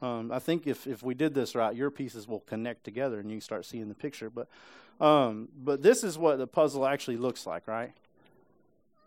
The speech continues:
That's pretty. Um, Sade wants all the pieces back at the end 'cause she's gonna work it for the second time in two days. Um, she had to put this together last night. But this is what it looks like, and, yeah, there's the puzzle done up there.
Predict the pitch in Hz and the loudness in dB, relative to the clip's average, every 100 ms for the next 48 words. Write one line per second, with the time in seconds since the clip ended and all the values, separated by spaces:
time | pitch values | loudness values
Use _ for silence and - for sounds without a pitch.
0 | _ _ _ 139 - - 135 131 156 135 | _ _ _ -4 -2 0 2 0 -2 -2
1 | 120 113 - 139 143 139 123 - 147 160 | -2 -2 -2 0 2 0 -2 0 2 2
2 | 165 156 135 117 113 120 - 123 120 131 | 0 -6 -6 -10 -6 -6 -6 -10 -8 -8
3 | 120 113 113 - 120 120 123 123 127 110 | -8 -10 -12 -10 -6 -4 -4 -4 -4 -8
4 | - - 113 - 131 - - 120 117 113 | -10 -10 -10 -6 -8 -8 -10 -6 -6 -8
5 | 120 113 113 - - - - - - 123 | -8 -10 -10 -14 -20 -20 -20 -20 -8 -4
6 | 117 107 110 156 156 143 139 127 131 117 | -4 -4 4 4 6 0 0 -6 -6 2
7 | 127 120 120 120 - 123 123 - _ _ | 4 4 2 -2 -4 -6 -6 -10 _ _
8 | _ _ _ - - 131 113 - - - | _ _ _ -16 0 2 2 0 -16 -4
9 | - 180 214 185 147 160 156 139 139 156 | 2 6 8 10 8 4 4 2 2 0
10 | 139 127 120 - 143 120 113 143 131 123 | 0 0 -4 -4 0 0 2 2 0 0
11 | 135 120 120 123 120 120 117 127 120 117 | 0 0 -6 -2 -2 -2 -6 -6 -4 -6